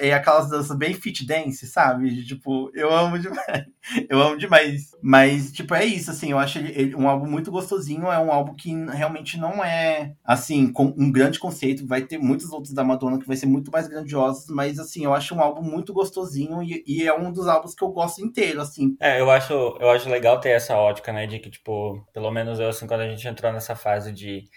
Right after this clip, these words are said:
Speaker 2: pesquisar artistas e tudo mais, a gente tem artistas que a gente tá acompanhando o começo de carreira agora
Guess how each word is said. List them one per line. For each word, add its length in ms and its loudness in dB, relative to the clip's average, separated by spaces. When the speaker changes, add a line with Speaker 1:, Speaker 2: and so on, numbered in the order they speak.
Speaker 2:
pesquisar 440 0
artistas 560 -6
e 80 -8
tudo 200 -12
mais, 360 0
a 80 0
gente 260 -8
tem 300 -2
artistas 420 -6
que 80 -8
a 60 -6
gente 160 -10
tá 80 0
acompanhando 420 -2
o 60 -8
começo 340 -6
de 80 -20
carreira 320 0
agora 480 0